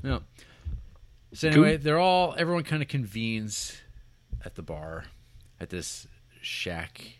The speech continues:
Speaker 1: in the middle of wherever.
Speaker 2: Oh,
Speaker 1: And,
Speaker 2: yeah.
Speaker 1: uh, the go-, the goons come looking for, uh,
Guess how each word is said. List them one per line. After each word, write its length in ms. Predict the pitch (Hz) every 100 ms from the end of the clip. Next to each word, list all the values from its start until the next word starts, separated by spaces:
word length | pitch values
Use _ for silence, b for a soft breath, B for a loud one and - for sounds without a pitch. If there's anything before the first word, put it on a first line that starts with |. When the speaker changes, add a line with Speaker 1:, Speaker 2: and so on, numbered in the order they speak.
| - -
Speaker 1:
in 80 | 90
the 60 | 85
middle 280 | 85 85 82
of 380 | 80 73 - - - - - _ -
wherever. 640 | 71 73 73 76 73 80 - - B B B B
Speaker 2:
Oh, 60 | -
Speaker 1:
And, 300 | 110 117 113
Speaker 2:
yeah. 120 | 120
Speaker 1:
uh, 240 | 117 117 117
the 120 | 117
go-, 160 | - 143
the 140 | 120
goons 500 | 95 107 120 123 120
come 560 | - 120 113 110 104 98 - -
looking 320 | 104 - 98
for, 420 | - 107 101 98
uh, 420 | 92 90 87 85